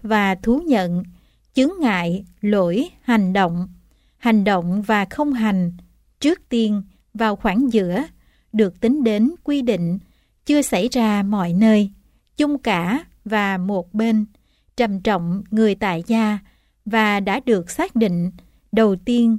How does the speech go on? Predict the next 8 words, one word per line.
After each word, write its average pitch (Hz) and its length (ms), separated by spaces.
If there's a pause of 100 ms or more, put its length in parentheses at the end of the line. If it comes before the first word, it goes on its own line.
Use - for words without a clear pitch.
(100)
không 294 260
thường 202 260
xuyên, 214 380 (480)
là 226 180
vị 196 360
người 208 300
buộc 190 320
tội, 175 380